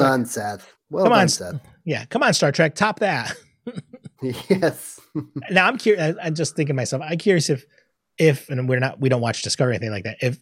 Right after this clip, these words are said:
Speaker 2: if any of the Star Trek shows start to borrow things from Orville, I go, "Well, that was a good idea. We need to do something kinda like that."
Speaker 1: No, I don't think they would.
Speaker 2: Never know.
Speaker 1: They, they get called out really quick.
Speaker 2: I know, but it would be so nice if they did.
Speaker 1: Yeah.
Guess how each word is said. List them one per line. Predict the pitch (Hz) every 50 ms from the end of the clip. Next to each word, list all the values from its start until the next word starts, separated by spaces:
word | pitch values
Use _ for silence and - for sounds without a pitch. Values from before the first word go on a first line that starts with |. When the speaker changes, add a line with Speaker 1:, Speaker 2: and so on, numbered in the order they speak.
| - -
Speaker 2:
if | 131 127
any | 147 147 156
of | 151
the | 143 -
Star | - 156 143
Trek | 139 - 139 -
shows | - - 143 123 117 -
start | - 131 120 -
to | - 120 110 - _ _ _ _ _ _ _ _ _ _ _ -
borrow | 139 139 143 147 143 135 131
things | 120 - 123 120 120 -
from | - 123 127 - -
Orville, | 120 123 131 131 123 113 101
I |
go, | 101 104 104 -
"Well, | - - -
that | - - 392
was | 233 208
a | - -
good | - - 190 180
idea. | 170 165 156 147 196 208 196 170
We | 160 214
need | 226 233 185
to | 170
do | 165
something | 147 - 165 143 147 123
kinda | - - - 165 143
like | 135 151 160 156
that." | - 113 104 - - - _ _ _ _ _ _ _ _ _ _ _ _ _ - - - _ -
Speaker 1:
No, | 117 131 131 127
I | 113 104 98 95 92 90 87 87 98 113
don't | 139 151 -
think | 147 131 120
they | 120 107
would. | 98 95 92 87 85 - _ _ - - _ _ _ _ _ _ _ _ _ -
Speaker 2:
Never | 110 123 156 160
know. | 170 202 208 202 160 139 143 147 143 _ _ _ _ _ _ -
Speaker 1:
They, | - 113 117
they | 120 117 117 - 131 127
get | 123 123 104 -
called | - - 117 107 95
out | 98 95 92 92
really | 98 92 92 90
quick. | - - 90 85 85 - - - _ _
Speaker 2:
I | - 117 107 107
know, | 110 107 98
but | - - 107
it | 110
would | 107 104 -
be | -
so | - - 113 107 98
nice | 92 90 87 - -
if | -
they | - -
did. | - - - - - - _ _ _ _ _ _ _ _ _ _ _ _ -
Speaker 1:
Yeah. | 87 - 82 85 82 76